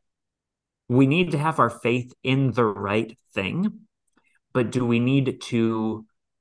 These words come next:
be able to articulate what that right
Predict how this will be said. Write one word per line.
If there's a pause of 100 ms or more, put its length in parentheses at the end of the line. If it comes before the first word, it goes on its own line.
(120)
be
able
to
articulate (320)
what
that
right